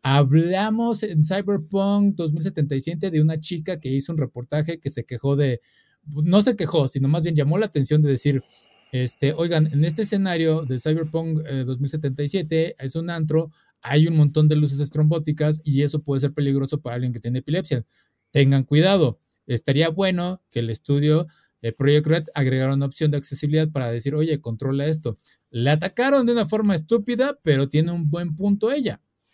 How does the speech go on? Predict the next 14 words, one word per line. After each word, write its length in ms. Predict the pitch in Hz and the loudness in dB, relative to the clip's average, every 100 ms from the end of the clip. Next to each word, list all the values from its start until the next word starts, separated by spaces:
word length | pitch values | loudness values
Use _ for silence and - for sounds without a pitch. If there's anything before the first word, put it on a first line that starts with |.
| _ _ _ _ _ 135 | _ _ _ _ _ -2
Entonces 520 | 127 131 135 143 135 | 0 2 2 0 0
sí, 300 | 165 170 156 - - _ _ | 0 0 -4 -10 -20 _ _
eh, 500 | 147 143 143 151 156 _ - _ | 2 4 4 4 0 _ -20 _
en 220 | 151 170 | 4 4
el, 200 | 185 180 | 4 2
a 100 | 180 | 2
lo 100 | 180 | 2
que 80 | 170 | 0
vamos 240 | 185 185 165 | 0 0 2
con 160 | 226 | 2
esto 340 | 220 - 190 247 | 2 2 0 0
es 160 | 160 156 | -2 -2
que 100 | 156 | -4
PlayStation 760 | 185 175 160 185 180 185 202 | -2 -4 -2 -2 0 -2 -4